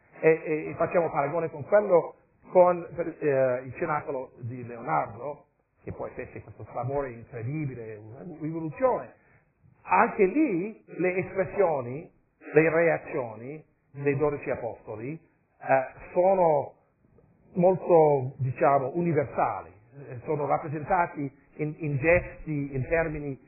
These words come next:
molto, se, se vogliamo, astratti, anche quello, però sono individuali e sono una reazione in un momento, mentre per Piero ancora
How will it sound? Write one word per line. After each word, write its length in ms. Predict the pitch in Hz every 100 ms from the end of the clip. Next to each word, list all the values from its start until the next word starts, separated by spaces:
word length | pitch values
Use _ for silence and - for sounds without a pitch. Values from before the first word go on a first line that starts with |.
| _
molto, 920 | - 151 185 180 - 147 131 120 - _ - -
se, 140 | 113
se 100 | -
vogliamo, 480 | 123 127 156 143 127
astratti, 580 | 120 - 233 - - 127
anche 180 | 113 139
quello, 280 | 202 151 120 _ - 294
però 360 | 294 247 247 - - -
sono 200 | 220 214
individuali 840 | 214 196 196 190 151 139 190 247 - _ _
e 200 | 202 196 -
sono 480 | 233 233 226 214 - _ _ -
una 200 | 214 208
reazione 640 | 202 202 196 - 226 214 202
in 160 | 190 190
un 120 | 170
momento, 640 | 170 180 143 117 117 -
mentre 300 | 247 233 190
per 180 | 185 175
Piero 300 | 208 240 220
ancora 600 | 165 - 208 185 131